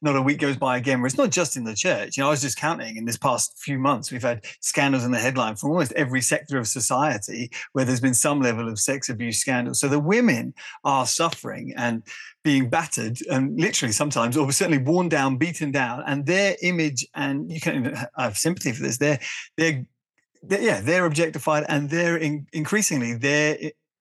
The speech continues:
image of men and masculinity is that it, it is inherently toxic, dangerous, destructive, and something to, uh,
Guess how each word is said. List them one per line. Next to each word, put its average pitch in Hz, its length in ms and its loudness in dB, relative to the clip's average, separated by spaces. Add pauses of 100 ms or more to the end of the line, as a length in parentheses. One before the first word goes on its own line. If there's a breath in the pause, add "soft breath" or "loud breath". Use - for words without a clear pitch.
(260)
image 165 320 2
of 123 120 -2
men 135 480 0
and 123 140 -2
masculinity 123 840 -2
is 127 100 -4
that 123 160 2
it, 131 160 0
it 170 240 0
is 147 240 4
inherently 127 540 0
toxic, - 680 -4 (200 loud breath)
dangerous, 120 640 2
destructive, 120 800 -2 (240 loud breath)
and 131 260 2
something 131 460 0
to, 131 200 0
uh, 113 60 -2